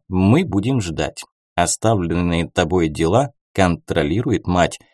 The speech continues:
так что за это не переживай. Попробуй разобраться с тенью, но прошу,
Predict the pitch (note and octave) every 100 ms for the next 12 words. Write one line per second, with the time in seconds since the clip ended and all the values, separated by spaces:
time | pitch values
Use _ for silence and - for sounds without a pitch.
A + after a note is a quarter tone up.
0 | _ _ - A#2 D3 - B2 F#2 B2+ -
1 | F#2 F#2 A#2+ - E2+ E2+ F#2+ D2+ D2+ -
2 | _ _ - E2+ - G2 F#2 F2 F2 E2+
3 | F#2 D#2 E2+ E2 E2 D#2 - B2 F#2+ E2+
4 | E2+ F2+ C3 - B2+ C#3+ - - G2 -